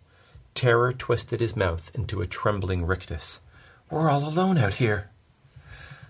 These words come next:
The last of the fury drained out of Elvis. He had lived off that rage for years. It had kept him up at night and woke him up in the morning.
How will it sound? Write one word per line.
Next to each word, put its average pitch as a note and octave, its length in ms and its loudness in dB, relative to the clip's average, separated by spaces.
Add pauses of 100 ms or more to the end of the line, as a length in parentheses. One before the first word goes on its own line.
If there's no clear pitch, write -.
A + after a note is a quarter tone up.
The G2+ 80 -4
last A#2+ 440 0
of C#3 120 -8
the C#3 60 -2
fury F#2 560 0
drained F#2 580 0
out G#2+ 80 -4
of G2 120 -4
Elvis. F2+ 500 -6 (480)
He D3 260 -2
had A2+ 200 2
lived A2 320 4
off G#2+ 220 4
that G#2 260 0
rage G2 340 -2
for - 160 -8
years. E2+ 680 -2 (440)
It C3+ 140 2
had A2 180 0
kept C3+ 320 -4
him B2+ 120 0
up A#2 160 0
at - 80 -6
night F2+ 380 -4 (240)
and G#2+ 140 0
woke G#2+ 220 4
him G#2+ 120 0
up G2 140 -2
in A2 80 0
the G#2 60 0
morning. E2+ 400 0